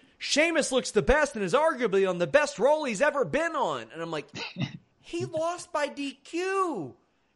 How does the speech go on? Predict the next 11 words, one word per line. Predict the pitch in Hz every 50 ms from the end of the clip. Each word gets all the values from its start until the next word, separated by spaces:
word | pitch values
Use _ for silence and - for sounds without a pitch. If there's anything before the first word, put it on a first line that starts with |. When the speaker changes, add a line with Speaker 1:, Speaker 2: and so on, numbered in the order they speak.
| _ _ _
Speaker 1:
last | 208 233 262 254 240 233 - - 220
week. | 240 226
That's | - 269 302 311 - 302
why | 311 311 302 285
they | 277 269 262
had | 226 240 269 269 226
this | 214 254 247 -
match. | 226 269 302 311 311 285 226 - - - - _ _ _ -
Also, | - 262 294 311 - - - 285 254 240 220 202 202 - - _ _ _
he | - - 320 330
got | - 302 311 294 285 -